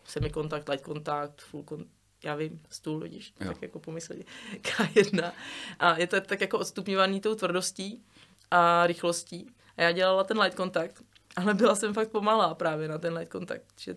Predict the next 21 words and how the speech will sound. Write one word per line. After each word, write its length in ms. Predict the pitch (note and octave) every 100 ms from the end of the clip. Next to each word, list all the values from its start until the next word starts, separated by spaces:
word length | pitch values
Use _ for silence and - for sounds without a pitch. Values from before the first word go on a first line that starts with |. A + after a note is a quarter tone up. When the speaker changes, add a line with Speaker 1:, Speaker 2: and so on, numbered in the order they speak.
| -
Speaker 1:
rychlost 300 | E3+ F3+ F3
nebyla 280 | F3 E3+ E3+
moje 180 | E3
nejsilnější 520 | D#3+ D#3+ E3 D#3+ D#3 -
stránka, 440 | - D3+ D#3 E3
ani 160 | D#3+ D#3
není 180 | D#3
do 100 | D#3+
dneška. 420 | D#3+ D#3+ - - - _ _ _ _ _ _ _ _ -
Takže 280 | - D#3+ E3+ E3+ - - F3+
mi 60 |
to 120 | F3
zas 140 | G3 F#3
tak 140 | F3+
moc 160 | G3+ G3+
nešlo, 320 | G3 G3 F3+
ale 140 | F#3
byl 160 | F3+ F#3
to 140 | G3
dobrý 360 | F#3 F3 G3 G3
ten 260 | G3 G3